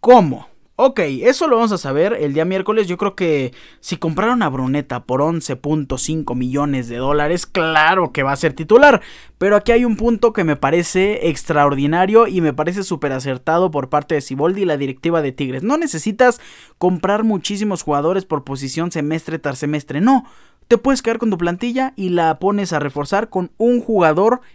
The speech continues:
que necesites. Y Tigres necesitaba a un mediocampista. ¿Por qué? Porque pueden pasar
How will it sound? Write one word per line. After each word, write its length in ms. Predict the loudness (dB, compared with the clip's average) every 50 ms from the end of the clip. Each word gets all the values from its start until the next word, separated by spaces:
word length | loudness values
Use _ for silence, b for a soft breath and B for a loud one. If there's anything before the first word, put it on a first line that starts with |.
| b b -4
que 120 | -2 -2
necesites. 680 | 0 0 -2 -2 -4 -6 -6 -6 -8 -8 -8 -8 -10 -8 -6
Y 100 | -6 -8
Tigres 460 | -4 -2 -2 0 0 2 0 0 0 -2
necesitaba 640 | -6 -4 -4 -6 -8 -8 -4 0 2 2 2 2
a 240 | 2 0 0 2 4
un 260 | 6 6 6 4 4
mediocampista. 920 | 2 0 2 2 2 0 0 0 -2 -4 -4 -4 -6 -6 -6 -6 -8 -6 -2
¿Por 260 | 0 0 0 0 -2
qué? 220 | -4 -6 -6 -6 B B B B B B B B B B B
Porque 320 | 2 2 2 2 2 -2
pueden 340 | 2 6 6 6 6 6 2
pasar 500 | 0 0 -2 0 0 0 0 0 -4 -12